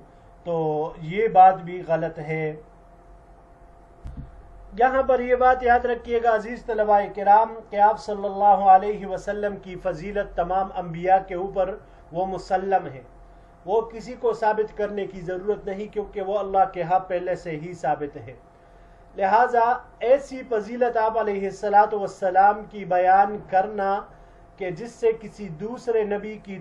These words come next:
تنقیص ہو رہی ہو، یہ ناجائز اور غلط طریقہ ہے۔ تفضیل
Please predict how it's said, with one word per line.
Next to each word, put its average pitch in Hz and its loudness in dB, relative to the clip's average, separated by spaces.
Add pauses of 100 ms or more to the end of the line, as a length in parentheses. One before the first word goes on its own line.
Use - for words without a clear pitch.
تنقیص 190 -8
ہو 175 -2
رہی 190 -2
ہو، 185 -4
یہ 170 -6
ناجائز 165 -4
اور 151 -8
غلط 160 -6
طریقہ 139 -10
ہے۔ 127 -8 (880)
تفضیل 185 -4